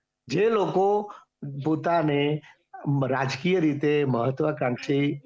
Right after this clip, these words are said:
અ, બની અને વધારે સત્તાના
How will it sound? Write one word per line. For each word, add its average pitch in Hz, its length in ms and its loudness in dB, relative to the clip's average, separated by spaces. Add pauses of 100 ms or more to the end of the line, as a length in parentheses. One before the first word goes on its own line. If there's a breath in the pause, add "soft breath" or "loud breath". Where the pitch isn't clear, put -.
(100)
અ, 131 300 -2
બની 135 520 0
અને 143 280 -2
વધારે 143 760 -2
સત્તાના 147 920 -2